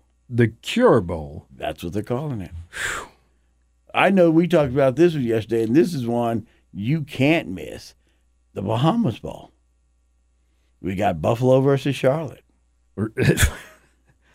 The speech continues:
Speaker 1: So, so you're gonna go down to the Bahamas. You're gonna play an exhibition game in the Bahamas.
Speaker 2: I didn't know Charlotte had a football team.
Speaker 1: And you're sitting there, you're going,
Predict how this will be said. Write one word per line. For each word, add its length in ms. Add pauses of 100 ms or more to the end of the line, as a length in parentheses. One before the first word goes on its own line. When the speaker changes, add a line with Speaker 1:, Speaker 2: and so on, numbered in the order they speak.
(260)
Speaker 1:
So, 220 (680)
so 240
you're 200
gonna 180
go 260
down 340
to 60
the 100
Bahamas. 680
You're 100
gonna 140
play 240
an 80
exhibition 680
game 260
in 80
the 80
Bahamas. 680
Speaker 2:
I 120
didn't 160
know 120
Charlotte 400
had 140
a 40
football 400
team. 260
Speaker 1:
And 180
you're 120
sitting 320
there, 140
you're 160
going, 480